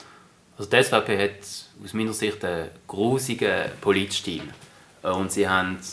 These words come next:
praktisch unbeschränkte finanzielle Mittel. Das heisst, für eine grünliberale Partei ist es auch schwierig, da finanziell etwas dem entgegenzusetzen. Gleichzeitig tut die S V P aber immer ganz geschickt,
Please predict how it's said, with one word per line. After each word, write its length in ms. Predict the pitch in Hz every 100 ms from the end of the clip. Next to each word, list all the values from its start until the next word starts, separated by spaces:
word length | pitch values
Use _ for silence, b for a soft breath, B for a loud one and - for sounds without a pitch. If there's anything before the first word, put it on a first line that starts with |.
| -
praktisch 400 | - 92 92 98
unbeschränkte 880 | 104 104 104 98 101 98 95 95 92
finanzielle 480 | 104 95 92 98 92
Mittel. 380 | 104 135 135 127
Das 180 | 104
heisst, 220 | 101 98 -
für 100 | 98
eine 80 |
grünliberale 540 | 95 104 101 101 95 92
Partei 400 | 95 87 104 107
ist 80 | 101
es 60 |
auch 100 | 98
schwierig, 480 | 95 107 117 123 120
da 160 | - 104
finanziell 720 | 104 120 120 120 113 104 98
etwas 540 | 98 104 104 - -
dem 320 | - 101 101 101
entgegenzusetzen. 920 | 101 98 101 - - - 85 - 87 80 B B B B B -
Gleichzeitig 880 | 135 147 - 156 156 143 - - -
tut 220 | 123 123
die 40 |
S 180 | 120 123
V 160 | 139 127
P 200 | 135 120
aber 240 | 113 107
immer 400 | 120 147 156 156 - -
ganz 300 | 113 117 -
geschickt, 540 | - 135 - - -